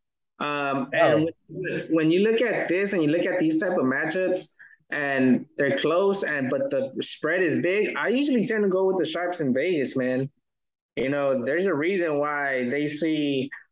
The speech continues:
Speaker 1: um, Ohio State as more than a two touchdown favorite. Um,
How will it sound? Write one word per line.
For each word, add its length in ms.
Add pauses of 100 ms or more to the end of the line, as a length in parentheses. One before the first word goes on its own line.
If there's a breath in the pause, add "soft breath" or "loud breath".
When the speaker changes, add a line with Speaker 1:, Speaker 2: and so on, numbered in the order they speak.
Speaker 1:
um, 500
Ohio 380
State 320
as 240
more 260
than 120
a 80
two 200
touchdown 520
favorite. 420 (1160)
Um, 720